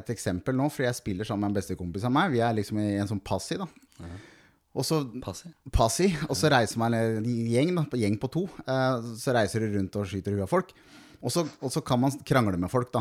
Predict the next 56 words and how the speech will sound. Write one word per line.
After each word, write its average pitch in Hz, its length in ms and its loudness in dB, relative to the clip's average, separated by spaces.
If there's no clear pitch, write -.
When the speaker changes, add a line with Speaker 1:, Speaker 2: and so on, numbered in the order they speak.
Speaker 1:
ikke 107 140 -8
sant? 135 180 0
Fordi 123 160 2
noen, 104 240 2
du 107 80 -4
kan 110 120 -4
sende 107 200 0
meldinger 95 400 0
til 95 80 -4
hverandre 104 220 0
og 117 40 -2
sånn, 175 180 2
og 131 40 0
jeg 117 80 2
er 113 80 4
litt 107 160 -2
for 131 100 -4
gammel 113 280 2
at 135 60 -2
jeg 139 100 -2
føler 98 220 0
at 92 80 -8
jeg 107 160 -2
orker 101 280 -6
ikke 123 140 0
det. 185 180 4
Speaker 2:
Ja. 104 160 -8
Speaker 1:
Men, 127 360 6
men, 120 380 2
eh, 117 1040 -2
han, 123 280 0
kompisen 123 340 -2
min, 151 140 6
han 131 140 2
står - 220 -4
ikke 120 1040 0
helt, 110 420 -4
eh, 113 360 0
han 123 100 2
går 120 140 4
ikke 127 140 0
helt 117 260 0
vekk 110 320 -2
fra 123 340 4
det, 123 220 4
da, 135 80 2
at 110 200 -6
det 107 160 2
går 110 160 2
an 107 60 2
å 123 60 0
slenge 98 280 -2
med 101 100 0
leppa 104 220 0
litt. 196 260 2
Speaker 2:
Ja. 90 220 -12